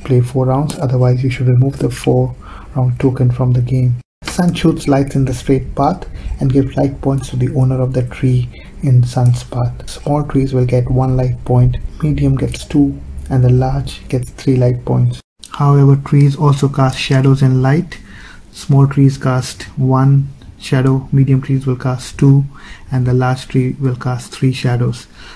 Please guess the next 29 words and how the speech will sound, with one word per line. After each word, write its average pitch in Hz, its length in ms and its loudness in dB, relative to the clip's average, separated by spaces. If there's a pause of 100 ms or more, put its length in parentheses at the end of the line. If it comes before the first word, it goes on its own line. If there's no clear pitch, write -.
(120)
Let 139 260 -2
me 135 100 0
explain 131 480 -4
with 123 160 -6
an 127 80 -2
example. 123 880 -4
So 127 440 -6
when, 135 260 -4
if 143 200 -8
you 135 120 0
were 127 100 -6
scoring 123 640 0
in 131 160 0
this 123 160 -2
scenario, 131 640 2 (460)
this - 480 -2
tree 135 340 4
is 127 140 0
directly 131 360 2
exposed 135 680 -2
to 143 80 0
the 131 120 0
sun, 135 360 2
so 139 100 0
it 135 120 -2
will 131 80 2
get 127 160 -2
one 127 240 2
point. 139 500 2